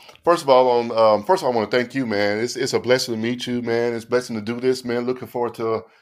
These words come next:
a lifelong relationship with you, e-, even as we, uh, finish this call. Um, it, my name is Colin, like,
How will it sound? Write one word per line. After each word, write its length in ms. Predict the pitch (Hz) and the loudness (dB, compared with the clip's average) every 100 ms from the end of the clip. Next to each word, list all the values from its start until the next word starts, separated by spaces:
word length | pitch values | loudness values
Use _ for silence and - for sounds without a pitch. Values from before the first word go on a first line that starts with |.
| _ - | _ 0
a 100 | 110 | 4
lifelong 440 | 123 131 127 123 | 6 4 -2 -2
relationship 580 | 113 123 123 123 127 120 | 0 -2 -2 -6 -4 -4
with 200 | 127 123 | -6 -8
you, 180 | 127 123 | -8 -8
e-, 180 | 120 117 | -10 -12
even 180 | 117 113 | -6 -4
as 200 | 113 110 | -4 -6
we, 240 | 113 110 | -12 -6
uh, 220 | 104 101 101 _ _ _ | 0 0 -2 _ _ _
finish 220 | 131 127 | -2 -2
this 120 | 127 | -6
call. 540 | - 131 127 127 127 - _ _ - | -2 2 4 2 -2 -10 _ _ 4
Um, 600 | 135 127 120 117 104 95 _ _ - | 10 12 12 8 2 -8 _ _ -6
it, 200 | 127 131 127 123 | -4 -4 -8 -4
my 120 | 135 | 0
name 220 | 151 139 | 0 0
is 100 | 123 | -2
Colin, 600 | - 139 147 147 147 143 | -2 4 4 4 0 0
like, 260 | 117 110 | 0 0